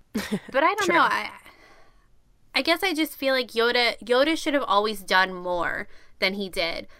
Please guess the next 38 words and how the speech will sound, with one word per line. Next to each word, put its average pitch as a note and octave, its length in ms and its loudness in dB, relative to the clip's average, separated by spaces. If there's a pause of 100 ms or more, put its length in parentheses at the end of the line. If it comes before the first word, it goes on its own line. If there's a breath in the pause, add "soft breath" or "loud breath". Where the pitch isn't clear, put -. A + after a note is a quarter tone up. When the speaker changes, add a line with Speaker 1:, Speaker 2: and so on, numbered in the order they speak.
(120)
Speaker 2:
both G#3+ 220 0
in A#3+ 80 -4
the A3+ 80 -4
prequel A3+ 300 -6
trilogy A3+ 500 -6
and A3 340 -2
now G#3 300 4
in G3 200 -6
the F#3+ 140 -6
original G#3 380 -4
trilogy. - 500 -10 (220)
Speaker 1:
I D4+ 120 4
just F4 200 -2
think - 160 -4
it's - 160 -2
really G#3+ 200 0
cool F3 300 2
coming F3+ 300 -4
off E3+ 180 -2
of F3 60 -12
The E3+ 80 -14
Phantom D#3+ 300 -6
Menace, D#3+ 520 -2
and E3 220 -2
then D#3 280 -2 (160)
that's F3+ 260 2
where G3 120 -2
we F#3 140 -2
last E3+ 300 0
see E3+ 120 -6
Yoda, D#3+ 440 0 (580 loud breath)
um, D#3 400 -2
in F3 140 2
this E3+ 180 -2
machete E3 400 -4
order, D#3+ 420 -2
and E3 220 -2
then E3 180 -2